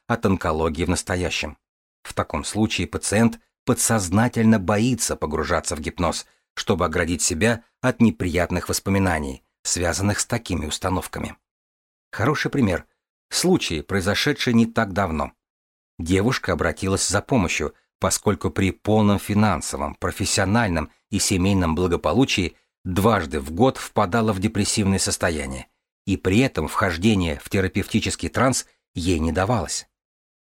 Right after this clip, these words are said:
Когда ее все же удалось погрузить в регрессивный гипноз, выяснилось, что в детстве мама часто повторяла ей:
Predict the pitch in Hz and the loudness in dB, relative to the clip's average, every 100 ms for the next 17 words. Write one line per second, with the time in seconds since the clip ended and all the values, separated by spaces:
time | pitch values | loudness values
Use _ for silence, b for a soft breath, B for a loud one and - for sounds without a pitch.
0 | _ - 104 120 165 151 143 - - 139 | _ -2 0 2 4 6 4 2 2 4
1 | 117 110 113 131 165 - 101 90 104 98 | 4 4 6 6 4 2 -2 2 4 2
2 | - - 107 98 98 - - 95 101 95 | 0 0 0 2 2 2 0 2 2 2
3 | 113 117 92 - _ _ _ 82 95 87 | 2 2 0 -2 _ _ _ -2 2 0
4 | - 65 71 - _ _ - - 90 - | -2 -6 -6 -10 _ _ -8 -2 -2 0
5 | 78 117 - - 80 - _ - 98 98 | 2 4 4 0 -2 -4 _ -2 2 4
6 | 95 90 - 113 104 - - 107 - 92 | 2 0 2 2 0 -4 -4 -4 -4 -2
7 | 90 87 78 67 | 0 -2 -2 -6